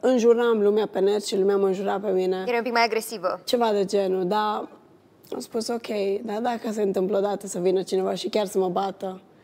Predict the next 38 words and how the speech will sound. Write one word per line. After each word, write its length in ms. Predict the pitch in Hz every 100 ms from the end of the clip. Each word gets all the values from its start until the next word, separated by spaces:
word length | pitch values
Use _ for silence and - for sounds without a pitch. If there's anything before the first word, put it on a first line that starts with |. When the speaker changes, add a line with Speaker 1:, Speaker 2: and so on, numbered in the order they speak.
| - -
Speaker 1:
ia 100 | 233
Speaker 2:
Eu 80 | 269
Speaker 1:
stai 20 | 254
Speaker 2:
ce 60 | 226
fac? 80 | 226
Speaker 1:
numai, 160 | 214 -
eu 160 | 240 233
ce 120 | 233
fac? 320 | 202 202 208
Ia 140 | 262
stai 160 | 240 440
numai 180 | 262 214
să 100 | 196
încerc.” 380 | 202 196 208 190 - - - - - -
M-am 140 | 240
uitat 260 | 214 214 208
pe 100 | 196
net, 240 | 196 196
pe 80 | 196
YouTube 420 | 202 196 196 202
la 280 | 196 196 196 196
niște 280 | 196 -
bătăi 760 | 202 196 196 262 254 233 220 214
și 220 | 220 -
parcă, 400 | 233 214 208 208
nu 140 | 247 220
știu, 180 | -
așa 180 | 202 220
am 160 | 214 202
simțit 540 | 392 190 403 196 - - -
<clears throat> 920 | 262 214 - - - - - - -
ceva 200 | 415 415
ciudat. 640 | - - - 185 185 - - - -
Ok, 140 | 202 208 190
zic, 240 | 180 190
„Hai 160 | 208 208
că 100 | 208
încerc, 360 | 196 202 190